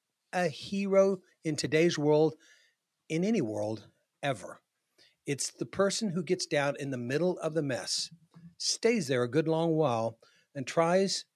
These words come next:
to apply God to the situation. That's the man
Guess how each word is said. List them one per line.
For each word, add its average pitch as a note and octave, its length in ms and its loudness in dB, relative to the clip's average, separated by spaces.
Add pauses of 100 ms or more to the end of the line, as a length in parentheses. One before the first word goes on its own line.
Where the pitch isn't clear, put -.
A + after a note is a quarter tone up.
(140)
to F#3+ 100 0
apply A#2+ 640 0 (480)
God A#2 560 0
to C3 100 -10
the A#2 100 -6
situation. A2+ 680 -6 (760)
That's D3+ 300 0
the E3+ 120 -2
man D3 460 -2